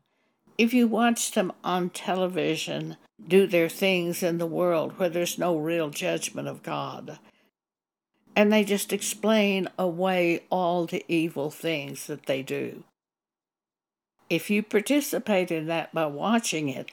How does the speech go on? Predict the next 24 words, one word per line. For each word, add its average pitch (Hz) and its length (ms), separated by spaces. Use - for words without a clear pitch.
on 196 280
television, 135 880
you 185 580
will 170 680
be 143 560
disturbed 175 840
and 160 240
troubled 143 640
if 226 500
you 143 480
have 214 340
any 233 240
sense 220 420
of 190 160
lawfulness. - 920
And 160 300
you 240 180
could 233 220
be 180 120
swept 165 480
away 156 440
and 214 260
destroyed 147 840
by 151 420